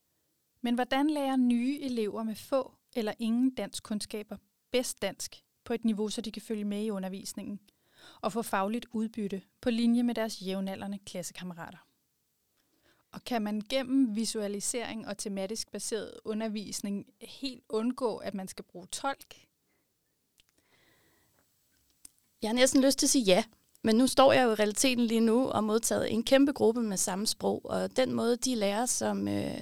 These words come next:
Speaker 2: som ikke er mig, underviser på, det er ved at bruge, øh, og jeg gør det egentlig også, fordi det er det nemmeste, det er at bruge Google Translate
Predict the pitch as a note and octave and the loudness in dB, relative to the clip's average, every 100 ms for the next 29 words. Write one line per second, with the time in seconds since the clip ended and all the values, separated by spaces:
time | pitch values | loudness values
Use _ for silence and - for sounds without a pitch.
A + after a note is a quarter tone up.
0 | - - G2+ - - A#3+ D4 A#3 G3 G3 | -2 -2 0 -4 0 0 2 2 0 -4
1 | - _ A3 A3+ A3 G3 G3+ - A3 C#4+ | -6 _ 2 2 2 -2 -4 0 0 -2
2 | - G#3+ G3+ G#3 G3 F#3+ G3 F#3 G3 F3+ | -4 -2 -2 -2 -4 -4 -8 -4 -4 -4
3 | - G3 F#3+ G3 F#3 F#3+ G3+ F#3+ G3 G#3 | -6 -2 -2 -2 -4 -2 -2 -2 0 -2
4 | - F#3+ G3 G3 G3 G3 F#3+ A#3 G#3 G3 | -4 -6 -6 -4 -2 0 0 0 -2 -6
5 | - - - - G#3+ G#3+ A#3 G#3+ A#3+ A#3+ | -10 -20 -16 2 2 4 2 2 2 0
6 | A#3+ G3+ A3 - F#3 - | 0 -2 -2 -2 -4 -6